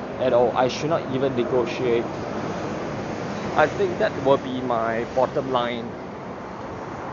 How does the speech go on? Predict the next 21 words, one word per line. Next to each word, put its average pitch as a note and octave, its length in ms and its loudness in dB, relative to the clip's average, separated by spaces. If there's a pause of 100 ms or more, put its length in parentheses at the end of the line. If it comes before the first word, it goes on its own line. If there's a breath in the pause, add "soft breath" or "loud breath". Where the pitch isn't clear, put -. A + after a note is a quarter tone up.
(760)
because C#3+ 200 2
I C3+ 80 8
don't D3+ 140 4
want D3+ 140 0
to B2 60 0
step - 340 0
on C3 140 2
people's C#3+ 320 0
toes. C#3+ 360 2 (480)
I E3 80 8
want F3+ 160 6
to E3 140 0
give G3 160 0
people E3 420 2 (1080)
the D3 100 2
kind F#3 320 4
of C#3+ 120 2
rewards C3+ 500 2 (100)
they D3+ 180 2
deserve. B2 540 0 (1080)
Right. B2+ 200 2